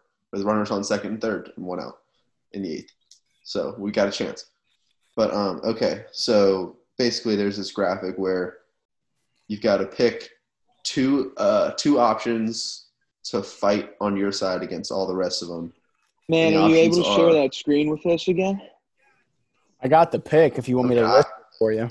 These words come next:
Speaker 1: I can, I texted it
Speaker 2: Oh,
Speaker 1: in
Speaker 2: yeah,
Speaker 1: the
Speaker 2: it's in the text.
Speaker 3: I saved it, so I got,
Speaker 2: Wow,
Speaker 3: I got
Speaker 2: that was so old of me to say that.
Speaker 1: So, Chris, can you, uh, do you wanna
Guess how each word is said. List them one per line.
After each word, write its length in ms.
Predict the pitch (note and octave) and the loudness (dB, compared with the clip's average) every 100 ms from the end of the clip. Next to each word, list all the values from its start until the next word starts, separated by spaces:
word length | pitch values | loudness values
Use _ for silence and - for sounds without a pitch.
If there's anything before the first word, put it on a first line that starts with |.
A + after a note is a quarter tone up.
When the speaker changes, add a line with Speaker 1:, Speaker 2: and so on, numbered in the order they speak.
| - | -4
Speaker 1:
I 80 | A2+ | -2
can, 340 | C#3+ A#2 G#2 G#2+ | 0 0 -2 -4
I 80 | |
texted 340 | - C3+ - - | 0 0 0 4
it 20 | |
Speaker 2:
Oh, 160 | G3 G3+ | 6 8
Speaker 1:
in 60 | G3+ | 8
Speaker 2:
yeah, 160 | F#3+ | 6
Speaker 1:
the 60 | D#3+ | 4
Speaker 2:
it's 100 | D3+ | 2
in 120 | D#3+ | -4
the 80 | C#3+ | -4
text. 480 | - D3 - - _ _ _ - - - | -6 -8 -8 -12 _ _ _ -20 -10 -6
Speaker 3:
I 40 | |
saved 420 | C3+ D3+ D3 B2 | -2 4 4 2
it, 180 | A#2+ F#2+ _ - | -4 -6 _ -8
so 160 | A2 | -4
I 120 | A2+ | 0
got, 100 | A#2+ D3 | 2 2
Speaker 2:
Wow, 60 | - | 4
Speaker 3:
I 20 | |
got 60 | D3+ | 2
Speaker 2:
that 80 | |
was 160 | D3+ C#3+ | 0 -4
so 260 | - D#3+ D3 | -6 -2 0
old 300 | D3 D3 C#3+ | 2 2 0
of 60 | |
me 160 | C#3 C#3 | -6 -8
to 180 | D#3 D#3 | -8 -10
say 260 | - D3 D#3 | -8 -10 -10
that. 160 | D#3 - | -14 -4
Speaker 1:
So, 220 | - A#2+ | 0 2
Chris, 400 | - A#2+ G#2+ - | 2 2 2 -2
can 160 | - A2 | 0 0
you, 240 | A2+ A2 | 2 2
uh, 280 | G2+ G2 - | 2 0 0
do 80 | A2 | -2
you 60 | |
wanna 320 | A2 G#2+ G#2 | 0 0 -2